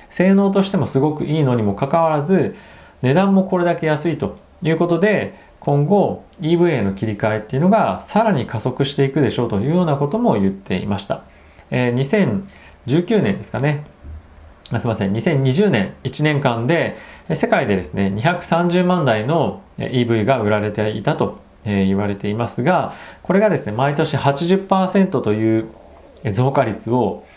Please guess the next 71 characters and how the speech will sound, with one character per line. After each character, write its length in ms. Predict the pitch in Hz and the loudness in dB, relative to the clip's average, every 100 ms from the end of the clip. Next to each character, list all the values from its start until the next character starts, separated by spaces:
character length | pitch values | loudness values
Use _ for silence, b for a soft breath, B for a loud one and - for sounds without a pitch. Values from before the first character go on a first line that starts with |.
| B B B | B B B
え 140 | 117 | -4
ー、 80 | 104 | -2
キ 120 | - | 0
ー 100 | 120 | 0
プ 120 | - - | 0 -6
し 80 | |
て 120 | - 113 | 0 -2
い 40 | |
く 60 | 101 | 0
こ 120 | 107 | -4
と 120 | 123 | 0
で、 140 | 185 | 2
二 120 | 139 110 | 0 0
千 220 | 151 123 | 0 2
二 100 | 135 | 2
十 160 | 117 | 2
五 120 | 101 107 | 0 0
年 140 | 131 | 0
に 80 | 156 | 2
は 80 | 127 | 0
で 100 | 98 | -2
す 100 | 101 | -4
ね、 240 | 101 95 B B B | -4 -4 B B B
え 100 | 117 | -2
ー、 20 | |
一 160 | 104 - | -2 -2
年 220 | 113 104 | -2 -2
間 240 | 101 104 113 | -2 -2 0
で、 340 | 175 127 - B B B 123 | 0 0 -6 B B B 0
え 40 | |
ー、 40 | 123 | 2
四 160 | 160 | 2
千 260 | 170 175 175 | 0 0 2
万 180 | 175 160 | 0 2
台 160 | 151 | 2
の 80 | 143 | 0
販 240 | 143 143 | 0 -2
売 160 | 139 139 | 0 0
台 180 | 139 135 | 2 -2
数 180 | - 135 | -2 -2
ま 120 | 160 | 2
で 100 | 208 | 0
増 200 | - 123 | 2 2
え 60 | |
る 120 | 117 104 | 2 0
ん 20 | |
じ 80 | 95 | 0
ゃ 60 | |
な 100 | 95 | 0
い 60 | 98 | 0
で 100 | 95 | -2
し 80 | 95 | -6
ょ 60 | 104 | -2
う 40 | |
か 140 | - | 0
と 100 | 190 | 0
い 100 | 117 | -2
う 40 | 117 | 0
ふ 60 | |
う 40 | 208 | 0
な 80 | 180 | 0
こ 80 | |
と 100 | 117 | -2
が 140 | 101 95 | -4 -4
言 100 | 98 | -2
わ 120 | 98 | -2
れ 80 | 98 | -2
て 160 | 98 | -4
い 100 | 98 | -4
ま 160 | 110 110 | -4 -6
す。 160 | - | -8